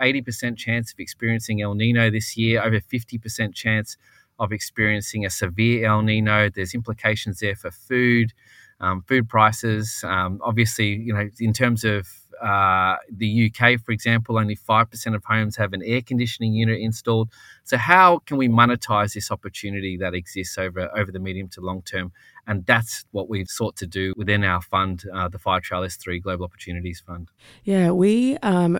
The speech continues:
Speaker 2: actually talk about decarbonisation a lot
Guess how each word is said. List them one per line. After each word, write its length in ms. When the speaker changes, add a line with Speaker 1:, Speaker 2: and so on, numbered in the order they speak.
Speaker 2:
actually 260
talk 220
about 280
decarbonisation 1040
a 40
lot 520